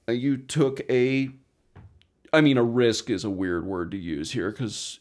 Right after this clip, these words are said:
A, it's an actuarial term, and B, it, um, but of course, again, as I've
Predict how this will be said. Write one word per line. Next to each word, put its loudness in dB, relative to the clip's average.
A, 0
it's -10
an -6
actuarial -6
term, -6
and -6
B, -4
it, -8
um, -4
but 2
of -2
course, -4
again, -8
as -10
I've -10